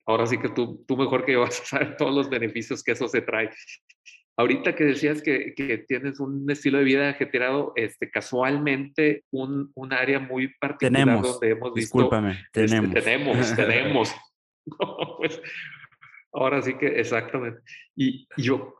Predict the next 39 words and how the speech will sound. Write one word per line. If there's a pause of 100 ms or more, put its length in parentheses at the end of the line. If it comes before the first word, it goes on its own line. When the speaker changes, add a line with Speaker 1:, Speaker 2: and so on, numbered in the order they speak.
(120)
Speaker 1:
una
de
las
cosas
que
practico
es
el,
el
ciclismo
de
montaña
y
es
un
deporte
que,
que
desgasta
mucho
ahí
los
músculos
de
los
pies
y
todo. (1160)
Y
sientes
esta
acumulación
de,
de
ácido
láctico
que
le
llaman.